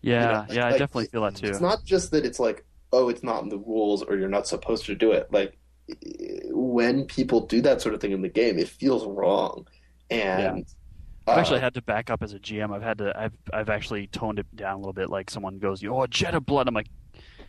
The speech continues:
Speaker 1: "Yeah, let, let's, let, let, can you do that going again <laughs> without the blood?" And they're like, "Oh, oh, yeah, yeah." And then it goes again.
Speaker 2: Yeah.
Speaker 1: Yeah. I,
Speaker 2: Um,
Speaker 1: everyone definitely feels it.
Speaker 2: And, and the, uh, c-, conversely, Maid is one of the only games. It's not so much sex. I mean, I've only ever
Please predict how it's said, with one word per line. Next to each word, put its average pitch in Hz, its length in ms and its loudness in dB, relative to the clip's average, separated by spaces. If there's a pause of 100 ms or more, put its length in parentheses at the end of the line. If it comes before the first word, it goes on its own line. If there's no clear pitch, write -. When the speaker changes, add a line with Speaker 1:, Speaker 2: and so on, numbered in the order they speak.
(120)
Speaker 1:
"Yeah, 147 380 -2
let, 160 240 0
let's, - 280 -2
let, 156 200 -2
let, 156 220 -2
can - 120 -8
you 165 60 2
do 190 100 2
that 196 160 2
going 190 220 0
again 185 320 -2 (100)
<laughs> 175 100 4
without 143 260 4
the 139 60 -6
blood?" 170 320 0 (120)
And 117 100 -8
they're 113 100 -2
like, 104 160 -2
"Oh, 175 240 2
oh, 185 140 -4
yeah, 165 240 0
yeah." 117 280 2
And 104 100 -6
then 107 180 -8 (180)
it - 100 -16
goes 101 180 -10
again. 98 260 -12
Speaker 2:
Yeah. 98 200 -2
Speaker 1:
Yeah. 98 80 -16 (640)
I, 143 60 4
Speaker 2:
Um, 143 100 6
Speaker 1:
everyone 117 380 0
definitely 113 360 -6
feels 98 240 -6
it. 95 120 -8 (720)
Speaker 2:
And, 135 280 -2
and 143 160 4
the, - 100 2
uh, 156 120 8
c-, - 220 -10
conversely, 160 640 2
Maid 127 300 2
is 127 160 -4
one 120 100 -4
of 113 80 -4
the 113 80 -2
only 139 140 0
games. 123 140 -2
It's - 120 -4
not 262 140 0
so 339 80 4
much - 240 0 (120)
sex. 175 520 0
I 120 40 -4
mean, 127 140 -2
I've 123 120 0
only 143 220 0
ever 123 260 -2